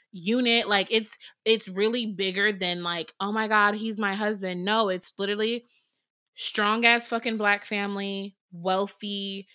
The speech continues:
tr-, generational wealth, family trust, trust funds, like, all of the shit that I'm, that I want can, can only happen if this marriage happens. The life that I dream of, that I've been dreaming of since I was a kid,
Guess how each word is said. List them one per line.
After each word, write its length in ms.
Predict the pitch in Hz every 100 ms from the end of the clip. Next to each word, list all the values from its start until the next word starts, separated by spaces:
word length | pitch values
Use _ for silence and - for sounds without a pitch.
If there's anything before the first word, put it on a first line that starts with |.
| _ _ -
tr-, 160 | - 214 196
generational 680 | 208 208 202 196 220 196
wealth, 440 | 185 185 185 180 - - - - -
family 360 | 220 214 202 185
trust, 760 | - 247 214 202 - - - -
trust 320 | 254 233 -
funds, 280 | 233 214 208
like, 120 | 185 -
all 220 | 214 254 294
of 80 | 262
the 80 | 254
shit 240 | 240 226
that 100 | 220
I'm, 220 | 214 202 - 190
that 220 | 185 175
I 120 | 180
want 500 | 185 175 175 214 269 - _ _ _ _ _ _ -
can, 180 | - - - -
can 160 | 214 208
only 260 | 208 202 196
happen 340 | 185 175 175
if 120 | 175
this 180 | 151 -
marriage 280 | 127 - -
happens. 500 | - - - - - 196
The 80 |
life 400 | 190 180 233 254
that 120 | 226 226
I 140 | 220
dream 440 | 208 180 185 196 214
of, 220 | 233 202
that 120 | 180
I've 220 | 180 180
been 160 | 196 180
dreaming 240 | 180 185
of 120 | 185
since 160 | 180 185
I 100 | 180
was 140 | 165
a 40 | 180
kid, 400 | 165 160 208